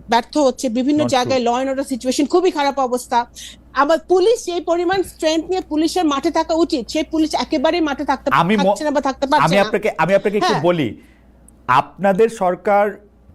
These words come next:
Speaker 2: মানে আপনারা এখনো সরকারে না, এটা আমি কেমনে বুঝবো? সরকার প্রধান অকারণে লন্ডনে গিয়ে আপনাকে দলের প্রধানের সাথে দেখা করে আসেন,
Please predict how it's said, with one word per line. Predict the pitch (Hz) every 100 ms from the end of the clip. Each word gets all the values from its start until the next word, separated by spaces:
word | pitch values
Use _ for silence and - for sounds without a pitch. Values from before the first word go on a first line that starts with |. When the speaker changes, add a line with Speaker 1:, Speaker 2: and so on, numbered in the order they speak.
| -
Speaker 2:
মানে | 139 135 -
আপনারা | 139 180 196 208
এখনো | 196 202 208
সরকারে | - 156 175 202
না, | 202 180
এটা | 160
আমি | 196
কেমনে | 196 220 220 233
বুঝবো? | 165 127 104 98 90 92
সরকার | 131 143 147 220 208
প্রধান | 196 196 185 226 165 101 - - 139 - - -
অকারণে | 165 196 240 240 247 262
লন্ডনে | 175 175 180 214 214
গিয়ে | 214
আপনাকে | 202 - 202 180
দলের | 175 185
প্রধানের | 196 165 156
সাথে | 156 151 127
দেখা | 123 117
করে | 110 98
আসেন, | 85 85